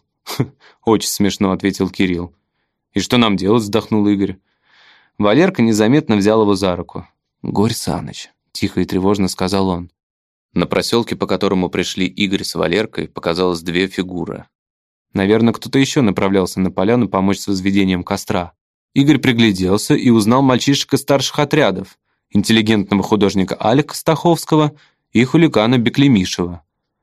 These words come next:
"Бегите!" вдруг отчаянно крикнул Валерка. Максим хищно цапнул его пятернёй за плечо, будто коршун цыплёнка. Но Валерка ухитрился увернуться и отскочил.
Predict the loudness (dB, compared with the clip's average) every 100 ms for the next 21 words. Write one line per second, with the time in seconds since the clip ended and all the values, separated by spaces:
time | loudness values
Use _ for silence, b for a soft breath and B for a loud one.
0 | _ _ _ -4 2 4 4 4 2 4
1 | 4 2 2 2 4 2 2 2 2 4
2 | 4 4 2 -2 -4 -6 b b b b
3 | 0 0 2 2 0 0 0 2 -2 -2
4 | 0 0 2 2 4 2 0 -2 2 2
5 | 0 -2 -2 2 2 2 0 0 -6 _
6 | 2 2 0 -2 -2 2 4 4 -2 -6
7 | -8 B B B B 2 4 4 4 4
8 | 0 2 0 4 2 4 2 4 4 2
9 | 2 0 0 -2 -2 0 0 -2